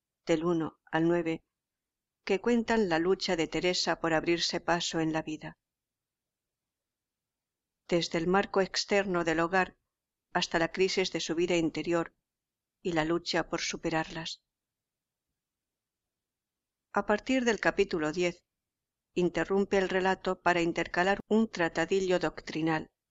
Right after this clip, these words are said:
no narrativo. Reanuda la exposición autobiográfica en el capítulo veintitrés.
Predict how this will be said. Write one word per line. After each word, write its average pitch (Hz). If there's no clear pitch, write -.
no 175
narrativo. 165
Reanuda 190
la 202
exposición 175
autobiográfica 170
en 175
el 165
capítulo 180
veintitrés. 165